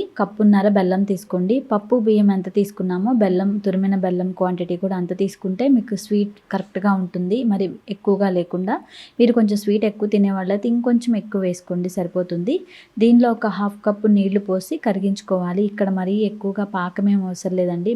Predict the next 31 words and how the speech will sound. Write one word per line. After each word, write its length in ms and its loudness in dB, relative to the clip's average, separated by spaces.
బెల్లం 340 0
అంతా 180 -4
కరిగిపోయి 580 -4
ఒక 60 -2
రెండు 200 6
మూడు 180 2
నిమిషాలు 420 2
మరిగితే 420 -2
కొంచెం 240 0
స్టిక్కీగా 640 -2
అవుతుందన్నమాట. 680 -2
అంటే 180 -2
కొంచెం 200 -2
ఆయిల్ 280 4
కనుక 280 4
మన 180 2
చేతికి 340 -2
అంటితే 260 -2
ఎలాగా 320 -2
జిగురుగా 460 -2
స్టిక్కీగా 480 -6
ఉంటుందో 320 -4
అలా 160 -4
ఉంటే 180 -4
పాకం 260 -4
చాలు. 300 -2
ఇక 180 0
అది, 180 0
ఈ 20 4
పాకాన్ని 500 4
ఇలా 160 2